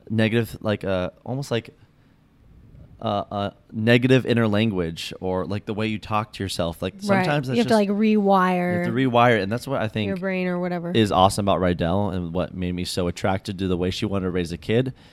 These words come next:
Speaker 1: is that it's like she wants to start from square one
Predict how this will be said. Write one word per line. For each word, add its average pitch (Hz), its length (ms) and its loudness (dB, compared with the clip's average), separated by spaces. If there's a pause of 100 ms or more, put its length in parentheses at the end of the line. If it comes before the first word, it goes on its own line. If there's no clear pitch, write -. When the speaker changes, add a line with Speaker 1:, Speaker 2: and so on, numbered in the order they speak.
(280)
Speaker 1:
is 98 160 -4
that 90 340 2 (540)
it's 110 140 -6
like 98 240 0 (440)
she - 180 0
wants 110 260 2
to 107 60 -8
start - 340 0
from 110 120 -4
square 95 400 0
one 101 500 2